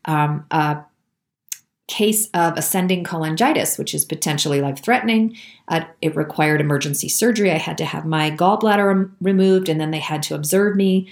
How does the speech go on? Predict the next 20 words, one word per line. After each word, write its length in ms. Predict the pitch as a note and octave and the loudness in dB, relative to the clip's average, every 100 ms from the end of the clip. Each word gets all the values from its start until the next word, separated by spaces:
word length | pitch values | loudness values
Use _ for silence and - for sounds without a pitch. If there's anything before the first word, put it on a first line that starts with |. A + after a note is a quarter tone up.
| - - - | -20 -20 -8
to 80 | D#3+ | -4
see 180 | - | 2
if 120 | E3 E3 | 2 2
they 80 | |
were 80 | D#3+ | 0
gonna 180 | D#3 D3+ | 2 0
have 240 | D3 D3+ | -2 -6
to 100 | - | -4
do 160 | D3 D#3 | -4 -2
more, 520 | D3+ E3 F3 F3+ F3+ - - _ _ | 0 2 2 0 -2 -10 -20 _ _
um, 540 | D#3 D#3 D3+ D3+ - - _ _ _ _ _ _ - - _ _ | -4 -2 0 0 -4 -6 _ _ _ _ _ _ -20 -20 _ _
more 240 | E3 E3 G3 | -4 0 0
surgery 680 | G3 G#3 F#3+ F#3 F#3 F3+ E3 | 2 0 2 2 2 2 -2
or 160 | D#3 | -2
if 120 | D3 D3+ | -2 -2
I 80 | |
was 140 | C#3+ C#3 | -2 -2
gonna 160 | D3 | -4
develop 400 | C#3+ C#3+ C#3 - | -2 -2 -4 -6
pancreatitis. 1040 | - D3+ D3 C3 - A#3 A#3 A3 G#3+ - | -8 -8 -8 -8 -2 0 2 2 0 -4